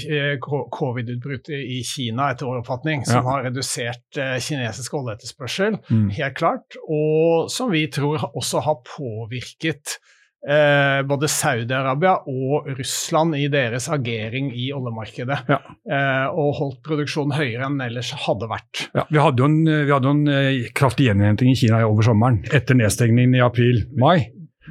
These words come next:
Speaker 2: Og så kommer det nye utbruddet, nye restriksjoner og mindre aktivitet i Kina.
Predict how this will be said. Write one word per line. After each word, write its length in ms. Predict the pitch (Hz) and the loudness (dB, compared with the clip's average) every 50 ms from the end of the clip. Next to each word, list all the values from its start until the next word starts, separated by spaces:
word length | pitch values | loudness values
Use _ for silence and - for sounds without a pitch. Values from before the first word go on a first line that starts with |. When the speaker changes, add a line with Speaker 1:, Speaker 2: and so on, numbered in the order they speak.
| - - | -2 0
Speaker 2:
Og 100 | 147 135 | 0 0
så 540 | - 139 135 143 143 139 135 131 123 117 120 | 2 2 4 4 4 4 4 2 0 -2 0
kommer 220 | 123 120 123 123 | 2 2 2 4
det 160 | 117 117 123 | 2 2 2
nye 220 | 127 123 110 107 101 | 4 4 4 2 2
utbruddet, 360 | 95 104 104 117 131 143 147 | 2 2 2 4 2 2 2
nye 440 | 143 139 131 120 104 101 110 117 113 | 2 2 2 2 4 4 4 4 2
restriksjoner 560 | 107 - - 127 113 - 123 113 123 151 156 | 0 0 -2 -2 2 2 2 4 4 4 4
og 180 | 139 131 127 123 | 4 4 4 4
mindre 300 | 127 117 101 101 107 98 | 4 4 4 4 2 0
aktivitet 380 | - - 110 107 110 98 92 104 | 0 -2 -2 0 0 -2 -2 -2
i 60 | 101 | -2
Kina. 160 | 101 85 85 | -2 -4 -6